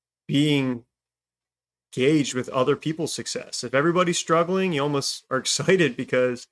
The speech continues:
you don't feel so bad about your results. But when other people are crushing it and you're not, it gets really, really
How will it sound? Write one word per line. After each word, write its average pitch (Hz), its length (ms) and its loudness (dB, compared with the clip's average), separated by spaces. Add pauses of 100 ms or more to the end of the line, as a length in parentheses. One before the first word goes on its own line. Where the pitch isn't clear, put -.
(200)
you 127 60 -2
don't 160 180 2
feel 165 120 2
so 160 120 0
bad 123 260 4
about 123 260 2
your 127 120 -2
results. 117 520 -4 (320)
But 131 80 0
when 131 120 2
other 156 160 4
people 170 280 -2
are 131 80 4
crushing 156 380 0
it 127 120 -2
and 120 120 -6
you're 135 140 -2
not, 120 380 0
it - 40 -20 (320)
gets 220 180 0
really, 135 360 0
really 135 360 -2